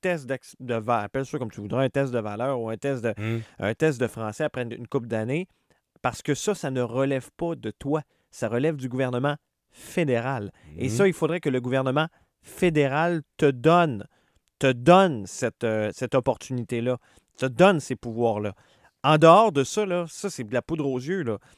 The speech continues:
Speaker 1: Ça veut dire qu'ils peuvent le faire passer, le test de français, s'ils veulent, aux immigrants. Mais ça aura quelle portée légale ? Nulle. Et, euh, est-ce que la personne, donc,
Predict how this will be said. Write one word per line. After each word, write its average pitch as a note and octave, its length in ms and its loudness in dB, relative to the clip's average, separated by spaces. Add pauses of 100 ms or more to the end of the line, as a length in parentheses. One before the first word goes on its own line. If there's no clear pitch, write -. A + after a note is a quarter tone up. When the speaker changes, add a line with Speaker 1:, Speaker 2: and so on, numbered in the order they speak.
Speaker 1:
Ça - 120 -10
veut B2 100 -4
dire F3+ 180 0
qu'ils D3 460 -2
peuvent G3+ 200 4
le F3 100 2
faire F3 180 2
passer, D3+ 300 2
le F3+ 60 -4
test D3 220 -4
de B2+ 80 0
français, B2+ 420 -4
s'ils B2 240 -8
veulent, A#2+ 240 0
aux G2+ 140 -12
immigrants. A2+ 460 -4 (560)
Mais A#2 140 -4
ça C#3+ 240 2
aura C#3+ 160 2
quelle F#3+ 220 4
portée D#3+ 340 0
légale ? D3+ 500 0 (220)
Nulle. B2+ 400 0 (560)
Et, D3 320 4 (100)
euh, A2 200 -2 (320)
est-ce C#3 240 -6
que D#3+ 80 6
la C#3+ 100 6
personne, E3+ 360 0
donc, E3+ 280 0